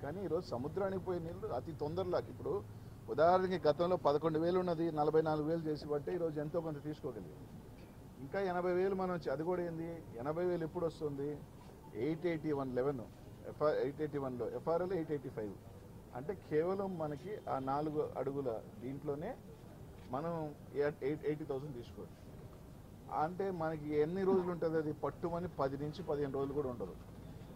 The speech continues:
మాక్సిమం పది రోజులు ఉంటుందో, పన్నెండు రోజులు ఉంటుంది. So, ఆ పది, పన్నెండు రోజుల లోపల మనం ఎంత ఎక్కువ నీళ్ళు మనం తీసుకోగలిగితే అది కూడా అది accountability.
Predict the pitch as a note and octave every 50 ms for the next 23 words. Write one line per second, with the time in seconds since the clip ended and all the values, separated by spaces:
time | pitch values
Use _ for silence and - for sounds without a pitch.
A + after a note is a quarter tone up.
0 | - - - - - - - - A2 A#2+ C3+ C3+ - D#3 D#3 C#3 B2 B2+ A#2+ A#2+
1 | B2 B2+ C3 C3+ C3+ B2+ - B2 A#2 B2+ D3+ - - - - - - B2 B2+ A#2
2 | A#2+ B2 B2+ B2 A2+ G#2 - - B2 - - - - - - - - - - -
3 | - - D#3+ C#3 C3+ C3 - - A#2+ B2 D#3+ G3+ G#3 - F#3 F3+ F#3+ F#3+ F#3 F3+
4 | E3+ E3 E3+ E3+ D3+ E3+ E3 D#3+ D#3+ D#3+ D3+ D#3 G3 G3+ G#3+ F#3+ E3+ D3 C3 C3
5 | C3 C#3 D3 - D#3+ D3+ C#3+ - - F3+ F#3+ F#3 F3+ E3+ E3+ D#3 D3+ D3 C3+ A#2+
6 | C#3 C3 - - C3+ A2+ A2+ B2 B2+ B2 A2+ C3 C#3+ E3 G3 B3 B3+ G3 D#3+ B2+
7 | - - G#3+ B3+ G#3 A3 F#3+ F#3 D3 B2+ - -